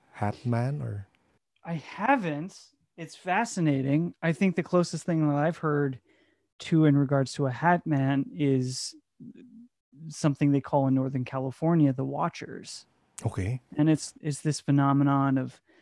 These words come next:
Speaker 2: individuals being in, in Northern California, the mountains, the Sierras,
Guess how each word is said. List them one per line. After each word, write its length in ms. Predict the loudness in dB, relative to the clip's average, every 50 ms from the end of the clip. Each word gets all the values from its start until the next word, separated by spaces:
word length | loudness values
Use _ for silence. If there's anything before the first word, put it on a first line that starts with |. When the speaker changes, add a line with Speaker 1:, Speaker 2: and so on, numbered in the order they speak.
| _ _ _ _ _ _ _
Speaker 2:
individuals 600 | 4 4 6 6 6 4 4 4 2 2 2 2 2
being 360 | 2 2 4 4 4 4 2
in, 240 | 2 0 -2 -2 -4 -6
in 400 | -6 -6 -4 -2 -2 -2 -4 -4
Northern 480 | -4 0 2 4 4 4 4 4 2 2
California, 880 | 0 -2 -4 -4 -4 -4 -4 0 2 4 4 4 6 6 6 6 4 4
the 60 | 2 2
mountains, 760 | 2 4 4 6 4 4 2 2 2 4 4 4 2 0
the 300 | -2 -4 -4 -4 -4 -6 -8
Sierras, 800 | -12 -12 -6 -4 0 2 2 4 4 4 4 4 2 0 -2